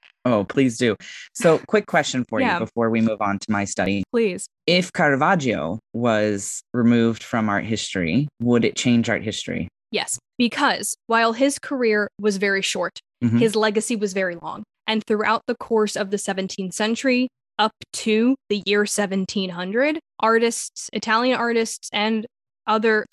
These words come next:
Speaker 2: and artists from other European nations continued to look at his body of work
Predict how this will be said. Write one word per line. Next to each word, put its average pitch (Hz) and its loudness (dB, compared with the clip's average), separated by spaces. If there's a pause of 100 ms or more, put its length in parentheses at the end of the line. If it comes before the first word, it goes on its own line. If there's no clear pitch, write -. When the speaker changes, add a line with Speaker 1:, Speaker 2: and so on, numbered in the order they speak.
Speaker 2:
and 214 -2
artists 214 0
from 202 -2
other 196 -2
European 185 -6
nations 254 -2 (180)
continued 233 2 (220)
to 208 -2
look 185 -2 (120)
at 202 -2
his 202 -6
body 196 -2
of 185 -6 (100)
work 190 -4